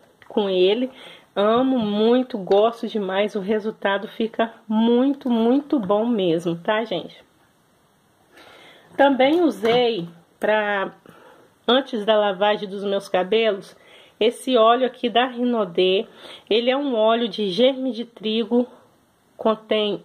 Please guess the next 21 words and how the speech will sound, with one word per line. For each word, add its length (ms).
uva 560
e 100
também 540
contém 560
vitamina 920
E. 300
Então, 500
assim, 380
tudo 320
coisa 380
boa 320
aí 160
pros 340
fios, 500
pros 180
nossos 420
cabelos. 760
Também, 640
usando 540
ainda 400
óleo, 480